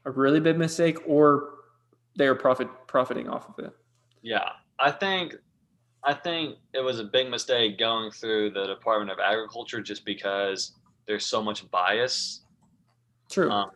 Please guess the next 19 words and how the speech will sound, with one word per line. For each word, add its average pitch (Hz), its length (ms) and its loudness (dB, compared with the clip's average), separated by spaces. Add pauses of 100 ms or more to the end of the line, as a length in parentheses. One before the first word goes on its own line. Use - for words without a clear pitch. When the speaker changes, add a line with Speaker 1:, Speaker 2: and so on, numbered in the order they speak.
(260)
Speaker 2:
I 120 80 0
think 127 520 -4
it's 113 160 -8
better. 127 420 2 (1080)
Obviously, 170 300 2
they 151 140 4
switched 143 340 0
up 135 300 6
and 120 120 -8
they 120 140 -2
got 117 460 4 (340)
some, 117 540 0 (1080)
and 120 140 -4
it's 117 100 -6
based 135 380 2
off, 120 220 4
like, 110 240 2 (100)
research 120 560 -2
and, 104 400 -6